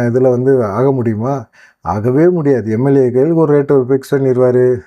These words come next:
எம் பிக்கு ஒரு ரேட்டை ஃபிக்ஸ் பண்ணிடுவாரு, கவுன்சிலருக்கு ஒரு ரேட்டை ஃபிக்ஸ் பண்ணிடுவாரு. எல்லாம் கொடுத்தாலும் ஜெயிக்க முடியுமா? என் கையில சின்னம் இருக்குது, எல்லாமே இருக்குதுப்பா, கட்சி இருக்குது, எல்லாமே இருக்கு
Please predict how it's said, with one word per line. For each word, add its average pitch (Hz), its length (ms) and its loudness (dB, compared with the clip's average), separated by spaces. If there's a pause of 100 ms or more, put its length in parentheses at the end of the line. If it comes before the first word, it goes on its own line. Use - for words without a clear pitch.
(120)
எம் 123 160 -2
பிக்கு 120 380 0
ஒரு 156 180 2
ரேட்டை 147 260 0
ஃபிக்ஸ் 131 280 -6
பண்ணிடுவாரு, 123 500 0 (380)
கவுன்சிலருக்கு 131 640 0
ஒரு 160 180 0
ரேட்டை 143 260 0
ஃபிக்ஸ் 131 260 -4
பண்ணிடுவாரு. 120 540 0 (400)
எல்லாம் 170 480 2
கொடுத்தாலும் 160 600 0 (420)
ஜெயிக்க 135 420 0
முடியுமா? 135 440 0 (340)
என் 95 180 -12
கையில 151 220 2
சின்னம் 151 340 -2
இருக்குது, 131 320 2 (460)
எல்லாமே 147 360 2
இருக்குதுப்பா, 123 500 0 (140)
கட்சி 117 280 -6
இருக்குது, 131 340 2 (180)
எல்லாமே 135 340 0
இருக்கு 127 300 2